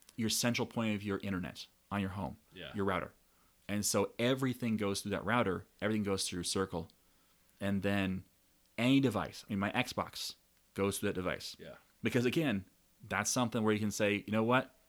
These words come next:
Speaker 1: The Xbox turns off at nine as well because I don't want you playing the internet
Speaker 2: Right.
Speaker 1: or on the Xbox after nine o'clock."
Speaker 2: Yep.
Speaker 1: So they can play offline games, but who wants to do that?
Speaker 2: Right. So, and there's other services that are coming out. It's becoming a
Speaker 1: Sure.
Speaker 2: more popular thing now.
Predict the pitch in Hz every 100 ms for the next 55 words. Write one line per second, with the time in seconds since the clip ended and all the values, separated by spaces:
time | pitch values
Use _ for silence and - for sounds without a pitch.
0 | _ _ _ _ - 98 101 - 104 -
1 | 113 110 113 117 123 120 160 101 98 110
2 | 101 98 98 - _ _ _ _ _ _
3 | _ - - 92 95 117 135 - 196 190
4 | 135 107 101 98 92 76 113 113 104 -
5 | 110 95 - - 104 95 - 92 87 -
6 | 71 - - - 92 - _ _ - -
7 | 107 95 85 - 110 107 117 113 110 113
8 | 110 135 147 123 110 104 - - 95 87
9 | 80 67 - - 104 107 - - - -
10 | _ - - - - - 135 120 107 -
11 | - - 143 185 151 120 120 110 110 107
12 | 107 98 85 - 107 98 98 110 - 120
13 | 127 113 107 101 98 101 95 101 95 98
14 | 92 90 87 90